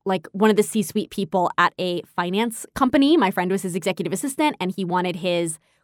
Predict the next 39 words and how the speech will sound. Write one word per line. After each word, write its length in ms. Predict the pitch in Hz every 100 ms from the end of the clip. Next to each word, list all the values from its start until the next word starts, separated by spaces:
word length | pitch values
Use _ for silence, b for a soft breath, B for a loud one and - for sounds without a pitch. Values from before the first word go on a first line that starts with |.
| -
cards 420 | - 233 202 202
to 80 | -
all 100 | 180
of 60 | 180
his 140 | 170
clients 440 | - 320 285 202 -
to 80 | 202
be 100 | 185
hand 180 | 190 185
addressed. 460 | 180 165 262 -
So 80 | -
I 100 | 202
just 200 | 196 -
sat 240 | - 175 -
in 80 |
their 140 | 214 -
office 440 | 185 160 135 - -
for 360 | 190 165 170 165 _ _
multiple 640 | 190 202 214 226 226 220 214
days 340 | 190 170 175 -
and 200 | 185 185
just 200 | 190 - -
hand 380 | 185 196 196 -
wrote, 460 | 175 180 - - b b -
um, 460 | 190 175 175 175 160 _ _ _ _ _ _ - _ _ _ 123 - 110 _ _ _ _
the, 280 | 208 196 196
these 240 | 196 226 208
cards. 420 | 302 330 180 185
And 240 | - 196
that's 140 | 202 247
something 180 | 220 214
that 100 | 214
Meghan 220 | 214 233
Markle 380 | 226 254 202 226
has 180 | 202
said 220 | 196 185 185
that 200 | 202 -
she 200 | 214 214
did, 340 | 196 185